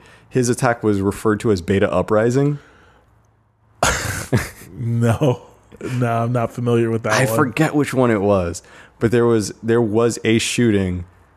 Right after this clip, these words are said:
Speaker 1: that, w-, like, the guy posted on R nine K, the four chan board,
Speaker 2: Uh-huh.
Speaker 1: talking about the shooting, and he's like, "Yo, Beta Uprising is coming." And then he goes out and does it.
Speaker 2: Oh, shit.
Speaker 1: And, like,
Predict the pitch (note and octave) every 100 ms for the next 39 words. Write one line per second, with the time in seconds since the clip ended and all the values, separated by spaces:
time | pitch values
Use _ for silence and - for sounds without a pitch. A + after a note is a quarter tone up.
0 | _ - A#2+ A#2 A2+ - A#2 G2+ A#2+ A#2
1 | A#2+ - - B2+ A#2+ A#2+ G#2+ - G2+ F#2+
2 | F#2 F2+ F2+ - G#2 G2+ F2 E2+ - A2
3 | F#2 E2+ E2 _ _ _ - - G2+ F#2+
4 | B2+ C3 C#3 D3 D3 - - - A#2 G#2+
5 | A2 - - C#3+ D3 B2+ G#2+ F#2+ G2 -
6 | G#2+ F#2+ F#2 F2+ F#2 - G2 G2 F#2 G2
7 | - F2 E2 A2 G#2+ G#2 - F#2+ E2+ F2+
8 | D2+ - A#2+ F#2 D#2+ - - - _ -
9 | G#2 G#2 A2+ G2+ E2+ F#2 F2 B2 G#2 D#2
10 | - - D3+ B2 G#2+ - - C3+ A#2+ -
11 | - _ - G2+ G2 F2